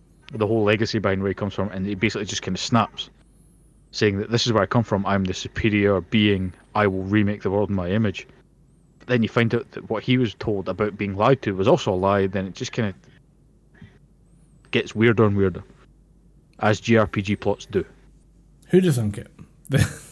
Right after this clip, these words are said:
Speaker 1: Yeah, who'd have thought it got weird? But yeah, also, Final Fantasy seven Remake was a fucking great game. The combat was fun. The, the amount of micromanagement you have to do between characters gets a bit daunting at first, but when you get it down pat, you're like, "Oh crap, this is,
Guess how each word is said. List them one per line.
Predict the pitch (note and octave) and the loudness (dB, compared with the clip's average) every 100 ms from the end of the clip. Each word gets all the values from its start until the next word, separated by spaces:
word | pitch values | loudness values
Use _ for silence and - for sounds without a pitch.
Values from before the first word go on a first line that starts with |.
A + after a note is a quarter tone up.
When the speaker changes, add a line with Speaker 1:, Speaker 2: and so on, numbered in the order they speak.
| - | 4
Speaker 1:
Yeah, | F#3 G#2+ | 4 4
who'd | E2+ A#2+ | 0 -2
have | A2 | -2
thought | B2+ | -2
it | G#2 | -2
got | F#2+ | -2
weird? | F#2 - | -2 -4
But | - - - - - | -10 -10 -20 -20 -6
yeah, | C#3+ D#3+ | -4 2
also, | D#3 G3+ | 0 0
Final | - D#3+ | 2 4
Fantasy | - C#3 - | 4 0 2
seven | A#2 | 2
Remake | G#2 C3 F#2 | 4 0 -2
was | F#2 | -10
a | - | -6
fucking | - G#2 | -4 -4
great | F2+ G#2 G2 | 0 0 2
game. | A2 | -2
The | F#2 F#2 | -2 -6
combat | - A#2+ A#2+ A#2+ | 0 2 4 2
was | A2 - | -2 -2
fun. | A#2+ A#2 A2 G#2 | 0 2 0 -2
The, | F#2+ G2 F#2+ F2+ - - - _ _ _ _ _ _ _ | -4 -2 -2 -4 -10 -20 -20 _ _ _ _ _ _ _
the | G#2+ | 0
amount | D3 | 2
of | B2 | 2
micromanagement | B2+ C3+ G#2+ A2 C3+ D#3+ | 0 0 2 2 2 0
you | C3 | 0
have | B2 | 0
to | B2 | 2
do | B2 | 2
between | A2+ A#2+ | 2 -2
characters | - A2 C3 C3 G2 | 0 -2 0 -2 0
gets | C3 G#2+ | 0 -2
a | |
bit | G#2 G#2 | -4 2
daunting | A2 A#2+ A#2 | 2 2 -4
at | G#2 - | -8 -10
first, | - B2 C#3 | 0 2 2
but | - | -4
when | G#2+ | -6
you | G2 | -4
get | F#2+ A2 | 2 2
it | G#2+ | 2
down | G#2+ G#2 | 2 0
pat, | G2 - A#2 | 0 0 0
you're | A#2 G2 | 0 -4
like, | - | 2
"Oh | C#3+ - - | 2 2 -2
crap, | A#2+ A2 | -2 -2
this | G2+ G#2 F#2+ | -4 -4 -4
is, | F2+ | -8